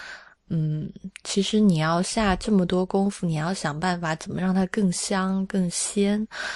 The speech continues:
然后口味的层次更丰富，其实是，而且它其实以，可能现在卖的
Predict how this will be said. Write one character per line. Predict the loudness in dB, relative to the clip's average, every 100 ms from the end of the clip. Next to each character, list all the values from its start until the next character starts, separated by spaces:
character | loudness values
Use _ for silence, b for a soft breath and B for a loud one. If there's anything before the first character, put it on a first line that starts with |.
| B
然 | -4 -2
后 | 0 2 0
口 | -2 -2 -2
味 | -2 -2
的 | -2
层 | -4 -6
次 | -2 0
更 | 2 2
丰 | 2 0
富， | 0 -2
其 | -2 -2
实 | 0
是， | 2 2 2 B B B
而 | 0
且 | 2
它 | 0 0
其 | 2 2
实 | 2 -2 0
以， | 2 2 -2 -4
可 | 0 2
能 |
现 | 4 4
在 | 4
卖 | 4
的 | 2